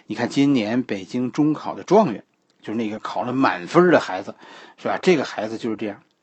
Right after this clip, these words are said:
啥都玩儿，成绩还特别好。其实你看历史，大凡是真聪明的孩子，基本上都是这种文武全才。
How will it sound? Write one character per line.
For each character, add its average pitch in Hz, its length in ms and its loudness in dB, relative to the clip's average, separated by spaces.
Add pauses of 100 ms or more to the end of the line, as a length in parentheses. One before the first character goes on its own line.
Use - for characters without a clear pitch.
(120)
啥 180 280 2
都 262 140 4
玩 160 180 6
儿， 208 160 0 (100)
成 156 280 0
绩 175 140 -2
还 147 120 2
特 156 140 -6
别 120 120 -4
好。 - 200 -10 (760)
其 - 140 -6
实 302 100 6
你 294 120 6
看 226 200 0
历 247 140 2
史， - 140 -6 (340)
大 220 260 2
凡 143 280 -2
是 147 140 -4
真 262 260 6
聪 160 240 -2
明 117 160 0
的 92 80 -6
孩 95 260 -10
子， 110 140 -10
基 262 300 2
本 113 200 -4
上 110 140 -14
都 147 160 0
是 131 100 -6
这 113 140 -6
种 98 160 -12 (340)
文 120 540 -4
武 110 100 -12
全 92 260 -12
才。 - 220 -20